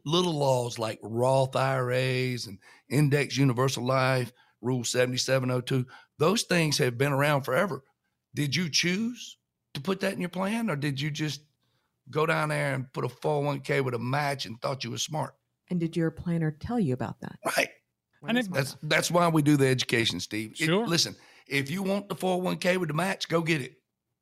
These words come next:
Speaker 1: Just understand the way the I R S looks at you when you get there.
Speaker 2: Mm-hmm.
Speaker 1: That's all. Uh, this is, listen, the first thing I do when someone walks in with a huge four oh one K is I tell them, "Congratulations. Most people didn't save the money."
Speaker 2: Yes.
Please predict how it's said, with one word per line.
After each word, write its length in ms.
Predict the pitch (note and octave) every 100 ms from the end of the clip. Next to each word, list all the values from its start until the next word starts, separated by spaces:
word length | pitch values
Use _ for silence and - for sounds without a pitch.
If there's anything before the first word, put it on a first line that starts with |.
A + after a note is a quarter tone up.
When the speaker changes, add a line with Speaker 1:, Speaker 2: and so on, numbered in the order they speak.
| _
Speaker 1:
Just 240 | - A#3+ B3+
understand 640 | A3+ F3+ G#3 G3 F#3 D3 - _ _ -
the 80 | D#3
way 160 | F3
the 80 | E3+
I 120 | D#3+ D#3+
R 120 | D3
S 220 | D#3 D3+
looks 240 | D#3 -
at 160 | C3+ C3
you 100 | C3+
when 160 | B2 A#2+
you 80 | A2+
get 220 | D3 -
there. 220 | F#2 - -
Speaker 2:
Mm-hmm. 260 | C#3+ C#3+ F3 - _ _ _ _ _ _
Speaker 1:
That's 220 | F#3 G#3+ E3
all. 300 | E3+ G3+ _ _ _ _ _ -
Uh, 120 | D3 D3+
this 280 | D#3+ F#3+ -
is, 100 | C3+ - - F3+
listen, 340 | G3 C3 G2+ -
the 140 | A2+ B2
first 320 | - - -
thing 180 | F#3 E3
I 80 | D#3+
do 220 | C3 B2+
when 140 | A2+
someone 360 | - C3 C#3 C3
walks 300 | B2+ - C3
in 100 | B2+
with 100 | A#2+
a 40 |
huge 320 | A#2 D3+ C3+
four 160 | - C3+
oh 40 |
one 140 | C3 B2
K 160 | D3
is 140 | B2+ B2
I 60 |
tell 160 | C3 C3+
them, 120 | A#2
"Congratulations. 840 | A2 A#2 C#3+ C3+ B2+ C#3 B2+ F#2+ - - - -
Most 360 | C3+ F3+ -
people 240 | D#3+ C#3 C#3
didn't 220 | D3+ C3
save 300 | - D3 B2+
the 40 | B2
money." 320 | D3 C3+ - _ -
Speaker 2:
Yes. 100 | -